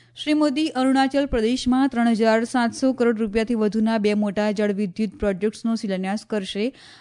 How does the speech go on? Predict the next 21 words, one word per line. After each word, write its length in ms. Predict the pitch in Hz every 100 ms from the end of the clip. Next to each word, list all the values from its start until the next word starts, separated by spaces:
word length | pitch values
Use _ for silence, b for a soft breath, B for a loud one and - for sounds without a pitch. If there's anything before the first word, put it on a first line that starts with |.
| B
આમાં 240 | 214 226
સિયોમ 420 | 240 254 269 294
સબ 220 | 302 262 247
બેસિનમાં 680 | 240 233 262 247 240 254 233
એકસો 220 | 214 240
છ્યાસી 420 | - 226 220 262
મેગાવોટનો 680 | 233 202 214 208 214 214 220 254 B B B -
ટાટો 380 | 247 233 285 311
એક 200 | 240 233
જળવિદ્યુત 520 | 214 220 220 190 226 220 -
પરિયોજના 540 | 214 220 214 - 247
અને 320 | 220 208 214
બસો 280 | 208 208 220
ચાલીસ 340 | 202 214 233 233
મેગાવોટનો 720 | 220 214 196 214 214 202 214
હિયો 360 | 202 208 226
જળવિદ્યુત 540 | 226 214 202 208 180 214
પરિયોજનાનો 680 | - 208 208 190 202 202 208
સમાવેશ 600 | - 180 160 160 196 -
થાય 160 | 180 131
છે. 280 | - 151